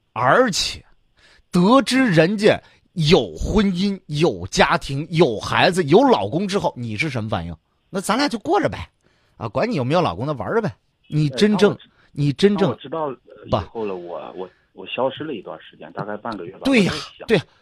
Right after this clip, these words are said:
Speaker 1: 不，你别，你别想不想，你说我想明白了，我再来跟你在一块儿，少来那套。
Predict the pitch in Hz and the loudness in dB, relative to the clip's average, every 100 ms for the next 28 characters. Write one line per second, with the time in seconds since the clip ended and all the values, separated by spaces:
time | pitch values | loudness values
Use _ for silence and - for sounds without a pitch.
0 | _ _ _ - 180 170 175 143 185 175 | _ _ _ 4 4 4 2 4 4 4
1 | 160 151 254 - - 131 104 208 214 - | 4 4 4 4 0 -2 -2 -2 0 0
2 | 104 - 95 - _ - 135 214 170 214 | -4 -12 -18 -20 _ -8 -4 0 0 0
3 | 131 107 127 202 175 135 123 170 117 143 | 0 -2 0 2 2 0 0 2 2 0
4 | 156 127 151 131 110 - - 78 110 123 | -2 0 0 0 -4 -4 -6 -6 -8 -10
5 | 98 - | -12 -18